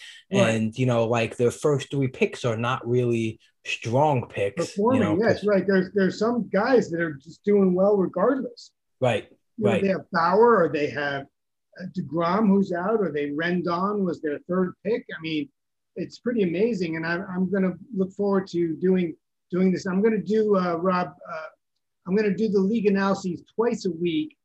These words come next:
Speaker 1: A very short article on Fridays is my plan, where we
Speaker 2: Oh,
Speaker 1: just
Speaker 2: cool.
Speaker 1: do league analysis, not, no fab, obviously.
Speaker 2: I
Speaker 1: Um,
Speaker 2: like that.
Speaker 1: but anyway, we'll do more updates. But yeah, the leagues I,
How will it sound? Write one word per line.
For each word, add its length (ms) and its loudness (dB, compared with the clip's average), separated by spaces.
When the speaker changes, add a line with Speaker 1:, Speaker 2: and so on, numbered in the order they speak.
Speaker 1:
A 120 -10
very 220 6
short 340 0
article 480 0
on 180 -8
Fridays 560 -4
is 140 -6
my 180 -6
plan, 360 -4
where 200 -2
we 80 4
Speaker 2:
Oh, 60 6
Speaker 1:
just 160 6
Speaker 2:
cool. 80 6
Speaker 1:
do 200 -2
league 220 0
analysis, 600 -2
not, 320 -6
no 340 -6
fab, 280 -4
obviously. 500 -10
Speaker 2:
I 160 -8
Speaker 1:
Um, 80 0
Speaker 2:
like 180 0
that. 200 -6
Speaker 1:
but 180 -2
anyway, 340 0
we'll 200 0
do 160 0
more 340 0
updates. 320 -8
But 160 -2
yeah, 180 4
the 120 -2
leagues 380 0
I, 180 2